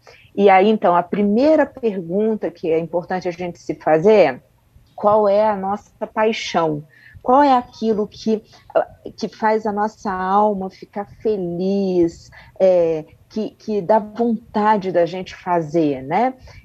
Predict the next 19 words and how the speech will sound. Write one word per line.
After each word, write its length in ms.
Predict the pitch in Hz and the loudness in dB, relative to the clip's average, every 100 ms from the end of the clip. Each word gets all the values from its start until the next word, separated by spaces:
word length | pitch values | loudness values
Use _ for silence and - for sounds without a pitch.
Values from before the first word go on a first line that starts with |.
| _ | _
A 120 | 170 175 | -2 0
gente 300 | 214 226 - | -2 -6 -6
precisa 520 | 202 196 214 208 220 | -8 -6 -2 -2 0
entender 1080 | 302 320 254 220 196 180 160 180 196 220 - - - | -2 -2 -2 0 -2 -4 0 0 0 -2 -10 -18 -8
o 220 | 208 208 | -6 -6
que 300 | - - 247 | -14 -6 -4
nos 280 | 254 226 202 | -2 -2 -2
anima, 720 | 185 170 180 190 190 196 202 _ _ | -4 -2 -4 -4 -4 -8 -10 _ _
o 120 | 196 | -8
que 240 | 185 - 240 | -6 -4 -2
nos 260 | 247 240 | -2 -4
motiva. 760 | 208 214 214 - 185 170 151 156 | -4 -4 -4 -8 -2 -2 -2 -6
A 40 | |
motivação, 720 | 170 185 - 190 185 - 214 | -6 -6 -6 -4 -4 -4 -6
ela 140 | 208 196 | -4 -4
é 160 | 196 | -4
uma 140 | 190 185 | -6 -6
força 420 | - 208 202 220 | -4 -4 -2 -2
inter-, 520 | 262 294 - 254 240 | -2 0 2 2 2